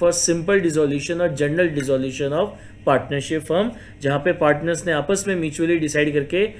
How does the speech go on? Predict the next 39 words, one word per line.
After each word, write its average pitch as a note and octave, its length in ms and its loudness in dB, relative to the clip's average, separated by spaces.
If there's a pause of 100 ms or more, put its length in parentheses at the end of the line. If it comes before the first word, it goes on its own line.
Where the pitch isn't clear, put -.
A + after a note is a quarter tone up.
(180)
partnership D#3+ 520 0
firm C#3+ 240 -4
को D#3+ 160 0 (520)
close E3+ 260 2
करने D3+ 280 0
का D#3+ 80 2
decide C3 420 0
करा, F2+ 220 -10 (360)
right। F#3 280 0 (1120)
देखो, A#2+ 260 -6 (560)
अब C#3+ 120 -6
जब G3 200 0
partnership G3 540 2
firm G3+ 200 0
का G3+ 80 2
डिसॉल्यूशन D#3+ 640 0
करते D#3+ 280 0
हैं, B2 420 -4 (260)
तो D#3+ 80 -4
यहाँ E3+ 120 0
पे F#3 80 -2
तीन G#3 240 -2
account F#3 360 2
open D3+ 240 2
होते A#2 240 -4
हैं। A2+ 240 -8
सबसे F3 420 -2
पहला F3+ 280 4
जो E3+ 180 2
होता D3+ 180 0
है, E3 120 4
वो D#3 220 0
होता D3+ 220 -2
है D3+ 80 0
आपका D3+ 220 -2
ledger D3 280 0
account, D3+ 300 -2
that C3 300 0
is - 20 0